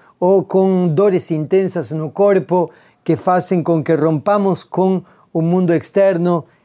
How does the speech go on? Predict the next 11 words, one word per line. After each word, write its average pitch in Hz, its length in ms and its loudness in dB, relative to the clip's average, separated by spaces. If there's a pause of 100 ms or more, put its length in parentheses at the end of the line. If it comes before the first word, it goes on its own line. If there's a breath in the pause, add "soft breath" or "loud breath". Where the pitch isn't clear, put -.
(180)
e, 165 420 2
em, 139 760 -2 (180)
em, 151 920 -10
façamos 180 600 0
algo 170 160 0
assim 156 160 -2
como 185 160 2
uma 180 60 2
espécie 165 240 -4
de 160 140 2
regressão 160 760 0